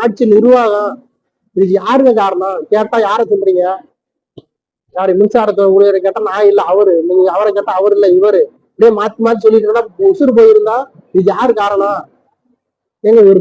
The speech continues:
கிராமங்க, ஒரு கிராமத்துல ஒரு வார்டு இருக்கு, அந்த வார்டுக்கு ஒரு கவுன்சிலர் இருக்காரு,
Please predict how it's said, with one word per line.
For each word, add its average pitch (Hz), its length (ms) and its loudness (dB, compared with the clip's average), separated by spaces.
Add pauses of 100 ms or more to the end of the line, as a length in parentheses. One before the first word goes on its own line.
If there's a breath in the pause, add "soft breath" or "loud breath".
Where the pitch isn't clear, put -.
கிராமங்க, 208 520 0 (520)
ஒரு 170 140 0
கிராமத்துல 220 540 0
ஒரு 190 140 0
வார்டு 214 260 0
இருக்கு, 170 280 0
அந்த 175 180 -2
வார்டுக்கு 214 320 0
ஒரு 185 120 -2
கவுன்சிலர் 196 380 0
இருக்காரு, 165 260 -2